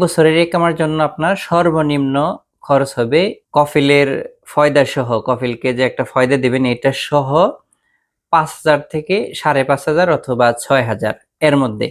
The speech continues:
একটু কম বেশি হতে পারে। তো আপনাকে এখন বুঝে আসতে হবে, এখন আপনি সৌদি আরবে আসার পরে আপনি নতুন করে আবার এই ইকামা বানাবেন নাকি কোম্পানিতে কাজ করবেন।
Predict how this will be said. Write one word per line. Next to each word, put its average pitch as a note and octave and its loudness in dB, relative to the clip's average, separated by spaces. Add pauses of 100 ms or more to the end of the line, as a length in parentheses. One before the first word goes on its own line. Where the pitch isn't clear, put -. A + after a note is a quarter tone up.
(380)
একটু D#3 -6 (100)
কম D3+ 2 (100)
বেশি B2 -4
হতে A#2+ -2
পারে। A2+ -2 (1300)
তো D#3+ 4 (300)
আপনাকে F3+ -2 (120)
এখন E3 -2 (100)
বুঝে D3 2
আসতে - -12
হবে, - -6 (1500)
এখন C#3+ 0
আপনি D#3+ -4 (100)
সৌদি F3 4
আরবে D#3 2
আসার D3+ -2
পরে E3 0
আপনি F3 -6 (280)
নতুন D#3 -4
করে D#3 2 (160)
আবার C3 2 (260)
এই C3 0 (180)
ইকামা D#3 2
বানাবেন D3 0 (100)
নাকি B2 -6 (680)
কোম্পানিতে D3+ 0
কাজ A#2 -4 (100)
করবেন। A2+ -8